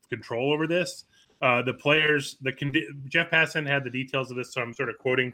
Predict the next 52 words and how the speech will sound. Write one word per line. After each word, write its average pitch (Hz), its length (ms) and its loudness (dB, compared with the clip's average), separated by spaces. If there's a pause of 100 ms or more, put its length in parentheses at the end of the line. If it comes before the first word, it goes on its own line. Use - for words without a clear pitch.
from 117 140 -6
him 123 180 2
here, 120 380 4 (580)
um, 123 260 6
at 123 260 2
E 131 120 8
S - 180 0
P 127 160 6
N, 117 300 2 (260)
um, 120 380 4
about 120 380 4 (260)
the 135 80 0
conditions. 151 760 2
There's 127 200 0
three 185 180 4
conditions 165 540 0
that 131 140 0 (180)
the, 120 140 0 (240)
that 123 180 4
have 139 180 4
to 143 60 -2
be 135 140 4
met 127 280 2
for - 80 -8
the 117 120 -4
players 127 480 4
to, 127 100 -6
like, 113 260 0 (140)
um, 104 360 -2 (480)
return 127 380 4
to 127 80 4
games. 110 380 0 (280)
A, 139 460 6
quote, 131 320 2
"There 127 240 6
are 117 60 4
no 135 180 6
bans 143 380 4
on 120 120 2
mass 131 320 2
gatherings 123 580 2 (440)
that 127 80 6
would 120 160 2
limit 160 280 4
the 170 100 2
ability 135 400 2
to 123 80 0
play 131 240 4
in 123 100 2
front 131 200 0
of 127 60 -2
fans. 113 520 0